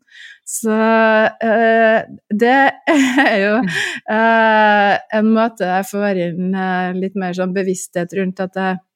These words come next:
jeg blir ivrig å sitte og skrive, sant? Nå har jeg akkurat skrevet en bok, flere hundre sider, eh, og da, når jeg kommer inn i skrivebobla, så har ikke jeg lyst til å reise meg opp og trampe rundt. Da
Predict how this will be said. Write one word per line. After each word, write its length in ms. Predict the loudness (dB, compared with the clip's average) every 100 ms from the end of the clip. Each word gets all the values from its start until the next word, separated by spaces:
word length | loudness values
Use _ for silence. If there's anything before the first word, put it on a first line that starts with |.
| _ _ -4
jeg 100 | 0
blir 180 | 2 2 0
ivrig 260 | 2 2
å 60 | 2
sitte 240 | 0 -4 -6
og 60 | -6
skrive, 340 | 0 0 0
sant? 260 | 0 -2 0
Nå 100 | 2
har 100 | 0
jeg 80 | -2
akkurat 240 | -6 -6
skrevet 320 | -4 -2 -2
en 140 | -2 2
bok, 380 | 2 2 0 -12 -20 -20 -2
flere 300 | 0 2 2
hundre 280 | 2 0 -4
sider, 500 | -4 -2 -2 -2 -4 _ _ -10
eh, 680 | -4 0 0 2 2 2 0 -2 -4
og 100 | -2
da, 140 | 0 0 2
når 140 | 2 0
jeg 80 |
kommer 200 | 0 0
inn 80 | 0
i 40 | -2
skrivebobla, 680 | -2 -2 -2 -4 -2 -2 -2
så 80 | -2
har 160 | -2
ikke 160 | -2 -2
jeg 120 | -2
lyst 160 | -4 -4
til 80 | -2
å 40 |
reise 240 | -2 -2 -4
meg 120 | -6
opp 120 | -6
og 80 | -6
trampe 320 | -2 -2 0 0
rundt. 200 | 0 -2
Da 180 | -2